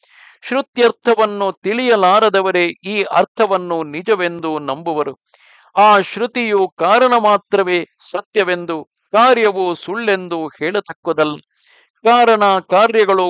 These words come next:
ಒಂದಕ್ಕೊಂದಕ್ಕೆ ಭಿನ್ನವಲ್ಲವೆಂಬುದೇ ಅದರ ಅಭಿಪ್ರಾಯವು. ಆದುದರಿಂದ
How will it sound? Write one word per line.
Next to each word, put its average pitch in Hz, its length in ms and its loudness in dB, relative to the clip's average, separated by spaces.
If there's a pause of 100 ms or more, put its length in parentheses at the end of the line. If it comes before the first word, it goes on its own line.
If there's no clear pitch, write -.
(100)
ಒಂದಕ್ಕೊಂದಕ್ಕೆ 196 1000 -4 (140)
ಭಿನ್ನವಲ್ಲವೆಂಬುದೇ 180 1300 -2 (360)
ಅದರ 170 200 4 (160)
ಅಭಿಪ್ರಾಯವು. 151 720 -2 (520)
ಆದುದರಿಂದ 180 560 2